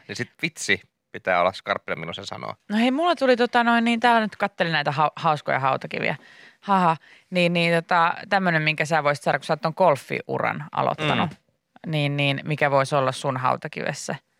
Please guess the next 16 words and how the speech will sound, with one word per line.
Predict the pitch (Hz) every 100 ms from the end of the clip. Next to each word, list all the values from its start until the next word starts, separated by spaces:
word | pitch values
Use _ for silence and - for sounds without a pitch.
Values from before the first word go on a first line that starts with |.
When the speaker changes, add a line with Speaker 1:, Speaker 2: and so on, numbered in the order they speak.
| _ _ _ _ -
Speaker 2:
"At | 196 196 202 220
last | 233 185 156 - -
a | 165
hole | 151 190 185 143 -
in | 139 135
one." | 139 131 135 - _ _ _ _ _ -
Speaker 1:
Aa, | 330 370 320 247 208
Speaker 2:
Kato, | 180 165 147
sä |
oot | 139 127
siellä | 120 113 107
kuopassa. | 101 - - -
Speaker 1:
aika | 196 -
Speaker 2:
Reis. | 139
Speaker 1:
hyvä. | 190 170 -
Speaker 2:
Joo, | 285 311 139